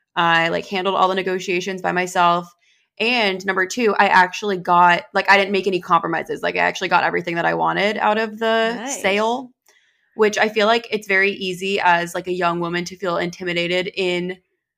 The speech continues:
Speaker 1: a car dealership setting. Like, it's an extremely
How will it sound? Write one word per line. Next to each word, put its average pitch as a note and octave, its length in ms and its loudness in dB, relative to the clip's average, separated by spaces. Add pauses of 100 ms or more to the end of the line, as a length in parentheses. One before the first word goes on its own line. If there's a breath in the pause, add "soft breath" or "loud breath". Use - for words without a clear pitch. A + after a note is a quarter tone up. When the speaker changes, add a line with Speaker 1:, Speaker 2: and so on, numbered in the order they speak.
(140)
Speaker 1:
a G3 80 -4
car F#3 240 2
dealership F3+ 520 -2
setting. G#3+ 460 2
Like, F#3+ 240 2
it's - 220 -4
an F#3+ 500 -2
extremely G3+ 920 -2